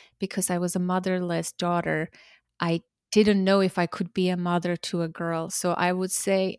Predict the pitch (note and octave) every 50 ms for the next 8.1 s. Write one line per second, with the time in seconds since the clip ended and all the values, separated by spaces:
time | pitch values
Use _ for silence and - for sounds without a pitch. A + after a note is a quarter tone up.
0 | _ - F#3+ F#3+ G3 G#3 G#3+ G#3+ G#3 G3+ G3+ F#3+ G3 F#3 F3+ - G3 F#3 F#3 F3+
1 | F#3 F#3 F#3 F3+ F3+ F3 F3 F3+ F3+ F#3 F#3+ G3+ G#3 G3+ A3+ A3 G#3+ G3+ G3 F#3+
2 | F#3 F#3+ - - G3 F#3 F3 F3+ - F3+ F3 F3 F3 E3+ F3 E3+ E3+ - - G3
3 | - - F3+ F3+ F3+ F3+ - F#3 F3+ F3 F3 F3+ F3 F3 F3 F3+ F#3 F3+ F3+ F3+
4 | F3 - F3 F3 E3+ - G3 F#3 F#3 F#3 F#3 F#3 G3 F#3 - - E3 E3+ F3+ -
5 | - - F3 E3 E3+ E3+ - - - - _ - - - - - - - - -
6 | _ _ - - - F3 E3+ E3+ - _ _ _ - F#3+ F#3+ G3 G3+ G3 G3+ G#3
7 | G#3 G3 F#3 F#3+ F#3 F#3+ - - G3 G3+ G#3 F#3+ F#3+ C3 C3+ - - - - -
8 | C4